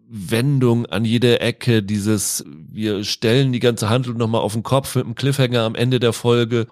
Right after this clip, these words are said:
und vor allen Dingen halt dieses serielle Erzählen, das sich durch mittlerweile jeden Krimi durchzieht. Die einzigen, die das nicht machen, sind halt die, die so als langweiliges, ödes Fernsehen verpönt werden, so die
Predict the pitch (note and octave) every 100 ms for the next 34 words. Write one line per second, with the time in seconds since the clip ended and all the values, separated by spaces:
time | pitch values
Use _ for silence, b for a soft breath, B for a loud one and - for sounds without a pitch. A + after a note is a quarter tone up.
0 | - A2 A2+ - - A2+ A#2+ A2 A2 G#2+
1 | G#2+ G2 G#2+ F#2+ F#2+ G2 G2+ D#2+ - G#2
2 | F#2+ E2+ D#2+ - C#2+ G2 F2+ E2+ - F#2+
3 | F#2 F2 F#2 F#2+ F#2 - F2 F#2+ A2+ A2
4 | - A2+ A2+ A2+ A2 G2+ - B2+ F3 -
5 | F3 F3 - A2 E2 C#3 C#3+ C#3 A#2+ A2+
6 | G#2 A2 C#3 - D3 C#3+ C#3 C3 C3 A#2+
7 | A#2 - A2+ D3 D3 B B B A2+ A2
8 | A#2 - G2+ - - - - F2 G#2 B2
9 | G#2+ G#2+ G#2+ G2 G2 - G#2+ A2+ G#2 -
10 | A2 A2+ G#2 F#2+ G#2 F2 - G2+ F#2 F2+
11 | F2 E2+ F2+ F#2 F#2 F2+